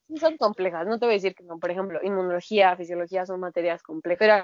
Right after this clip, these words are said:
pero a, a mí me gustaba, yo disfrutaba estar en, eh, conocer más del cuerpo, conocer, eh, cómo era el sistema inmune, o sea, a mí me encantaba.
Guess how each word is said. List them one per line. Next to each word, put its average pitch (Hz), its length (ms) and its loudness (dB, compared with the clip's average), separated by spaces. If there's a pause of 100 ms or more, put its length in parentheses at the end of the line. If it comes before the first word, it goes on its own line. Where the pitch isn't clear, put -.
(280)
pero 208 160 6
a, 208 60 8
a 214 40 2
mí 226 180 0
me 220 160 0
gustaba, 185 560 2
yo 180 220 -2
disfrutaba 185 560 -6
estar 175 200 -6
en, 170 180 -10 (240)
eh, 175 140 -6
conocer 202 520 2
más 202 280 0
del 170 140 -4
cuerpo, 185 400 -8
conocer, 185 540 -2 (460)
eh, 180 200 -2
cómo 214 300 4
era 208 160 6
el 190 80 4
sistema 185 320 -4
inmune, 185 300 -4
o 180 60 -4
sea, 175 200 4
a 180 40 2
mí 214 160 4
me 214 100 4
encantaba. 165 520 0